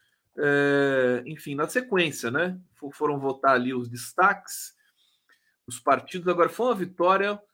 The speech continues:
a caixa. Tá aqui o Zeca Dirceu, tá falando aqui, o Zeca Dirceu deve vir aqui semana que vem pra conversar conosco.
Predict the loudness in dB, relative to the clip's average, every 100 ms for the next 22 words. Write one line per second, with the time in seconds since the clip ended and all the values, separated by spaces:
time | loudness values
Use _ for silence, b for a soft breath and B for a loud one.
0 | _ _ _ -10 -4 -4 -2 -4 -4 _
1 | _ _ _ _ _ _ _ _ _ _
2 | _ _ _ _ _ _ _ 0 0 0
3 | 0 2 2 4 2 2 -4 -4 -6 -4
4 | -4 -2 -4 -2 -2 -2 -2 -4 -6 -4
5 | -4 -4 -6 -6 -8 -4 -2 0 -2 -4
6 | -2 -2 -2 -10 -8 -6 -6 -6 -8 -8
7 | -8 -10 _ _ _ _ _ 2 2 2
8 | -2 -2 -2 -2 0 0 -2 -4 -2 -2
9 | -2 -8 -18